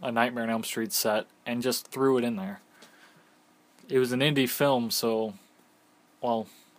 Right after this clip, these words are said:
I think it was the first one that, or it was the second one that was in, so it wasn't an indie film anymore. But, yeah. Um,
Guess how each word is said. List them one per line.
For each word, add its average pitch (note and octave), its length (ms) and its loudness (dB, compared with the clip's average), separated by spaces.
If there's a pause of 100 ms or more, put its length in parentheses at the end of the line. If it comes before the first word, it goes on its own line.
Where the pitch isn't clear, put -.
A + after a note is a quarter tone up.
I - 20 -16
think E3 220 -4
it D#3 40 0
was B2 120 0
the A2+ 80 -4
first A2+ 340 0
one G#2 140 -6
that, G2+ 120 -10 (180)
or A2 240 -2
it G#2+ 80 -2
was G#2+ 160 -8
the G#2+ 40 -6
second A#2+ 320 0
one G#2 140 -6
that G#2 100 -6
was G2+ 220 -10
in, G#2 180 -6
so A#2 260 -2
it - 60 -10 (200)
wasn't C#3 400 2
an B2 100 -2
indie B2 260 -2
film A2 300 -6
anymore. F#2+ 400 -12 (1500)
But, A#2 300 2 (1500)
yeah. B2 300 -2 (4000)
Um, A#2+ 460 -4